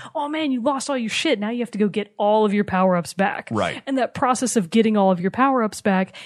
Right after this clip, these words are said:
Speaker 1: even though it's a little trite, it never gets old to me. I will always love that of, like, "Oh man, look at what a badass I'm becoming again."
Speaker 2: Yeah.
Speaker 1: Uh, and as a protagonist, Samus is just, you know,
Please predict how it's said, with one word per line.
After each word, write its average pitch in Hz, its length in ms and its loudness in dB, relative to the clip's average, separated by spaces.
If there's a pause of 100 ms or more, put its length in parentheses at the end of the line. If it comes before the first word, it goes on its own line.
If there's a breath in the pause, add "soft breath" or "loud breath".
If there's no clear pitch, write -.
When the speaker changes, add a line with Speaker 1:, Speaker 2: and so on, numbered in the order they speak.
(180 loud breath)
Speaker 1:
even 349 260 2
though 339 100 4
it's 294 120 0
a 285 40 2
little 240 180 0
trite, 220 540 0 (140 loud breath)
it 381 320 -4 (180)
never 427 320 4
gets 330 300 2
old 254 320 6
to 247 120 4
me. 180 300 0
I 262 160 4
will 320 320 2
always 269 300 6 (240)
love 226 300 6
that 196 160 4
of, 190 120 2
like, 208 300 -2
"Oh 262 260 4
man, 240 320 6
look 233 140 4
at 240 60 4
what 226 160 6
a 220 40 6
badass 202 460 2
I'm 202 140 2
becoming 202 420 2
again." 190 640 -2
Speaker 2:
Yeah. 113 140 -4 (280 loud breath)
Speaker 1:
Uh, 254 160 2
and 262 120 2
as 277 120 4
a 277 60 -2
protagonist, 254 720 -2
Samus 220 320 -2
is 214 100 -4
just, - 440 -2 (280 soft breath)
you 226 120 2
know, 175 260 0